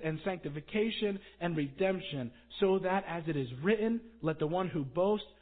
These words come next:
boast in the Lord.'" I take from this verse that thankfully my sanctification is not dependent on how often I pray. It's being in communion with God and letting God work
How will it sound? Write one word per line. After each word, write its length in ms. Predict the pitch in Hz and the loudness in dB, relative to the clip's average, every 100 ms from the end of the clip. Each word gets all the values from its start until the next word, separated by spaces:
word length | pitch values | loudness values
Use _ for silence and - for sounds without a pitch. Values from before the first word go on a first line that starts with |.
| - | -8
boast 360 | 143 190 202 202 | 2 6 4 2
in 140 | - 190 | -2 0
the 100 | 180 | 2
Lord.'" 300 | 175 196 170 | 4 4 4
I 40 | |
take 300 | 170 220 214 | 4 0 2
from 220 | 196 185 | 0 2
this 120 | 208 226 - | 4 2 2
verse 180 | 214 208 | 0 2
that 320 | 196 160 - | -2 -4 -4
thankfully 560 | - 277 285 - 214 196 | 4 4 4 0 6 6
my 180 | 190 170 - | 8 0 2
sanctification 840 | 262 254 208 196 - 240 - 190 | 0 2 -2 -2 2 2 2 -2
is 120 | 170 | 0
not 220 | 185 247 | 0 0
dependent 420 | 196 170 202 208 202 - | -2 0 2 2 -2 -2
on 120 | 180 | 0
how 200 | 160 220 | 2 2
often 500 | 208 233 247 - 185 | 6 6 6 2 2
I 80 | 165 | 2
pray. 400 | 139 147 120 113 _ _ _ _ _ _ _ _ _ _ _ _ _ _ _ _ _ - | -2 -4 -6 -10 _ _ _ _ _ _ _ _ _ _ _ _ _ _ _ _ _ -20
It's 160 | 139 - | -20 -6
being 240 | 170 180 | -2 0
in 80 | 160 | -2
communion 560 | 151 147 160 180 180 156 | -2 -4 -2 -2 0 -2
with 160 | 139 | -2
God 260 | 156 147 143 | -2 0 0
and 140 | 131 | -2
letting 260 | 147 139 127 | -2 -2 -2
God 320 | 143 143 127 - | -4 -4 -6 -6
work 320 | 131 160 139 | 0 0 0